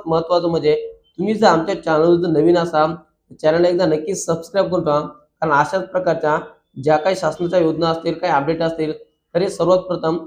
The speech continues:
तुमच्यापर्यंत पोहोचत राहतील. तर मित्रांनो, अतिवृष्टी अनुदानाचं जे काही उर्वरित अनुदान असेल, तुम्हीच पाहिलंच असेल,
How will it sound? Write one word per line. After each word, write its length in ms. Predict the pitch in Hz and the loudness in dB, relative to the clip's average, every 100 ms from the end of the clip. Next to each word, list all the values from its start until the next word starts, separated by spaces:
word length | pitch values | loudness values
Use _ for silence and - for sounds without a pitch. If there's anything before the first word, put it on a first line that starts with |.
| - _ - | -14 _ -4
तुमच्यापर्यंत 540 | 170 170 202 175 180 | -2 2 2 2 -2
पोहोचत 400 | 185 175 170 170 | -2 -4 -4 0
राहतील. 300 | 151 131 127 | 0 0 -4
तर 340 | - _ _ 180 | -8 _ _ -4
मित्रांनो, 680 | 190 196 175 160 - - _ _ | -4 0 2 2 0 -10 _ _
अतिवृष्टी 500 | 151 - 190 196 220 | -8 -4 -2 0 0
अनुदानाचं 720 | 160 170 170 170 170 170 160 165 - _ _ | 0 2 2 2 0 0 -2 -2 -10 _ _
जे 100 | 135 | -6
काही 300 | 156 196 190 | 0 0 2
उर्वरित 320 | 160 165 175 165 | 2 4 2 0
अनुदान 300 | 160 165 165 | 0 2 0
असेल, 320 | 165 160 156 | 0 0 0
तुम्हीच 600 | - - _ 170 185 175 | -4 -16 _ 0 0 2
पाहिलंच 340 | 156 165 180 | 0 2 2
असेल, 320 | 170 165 156 | -2 0 -2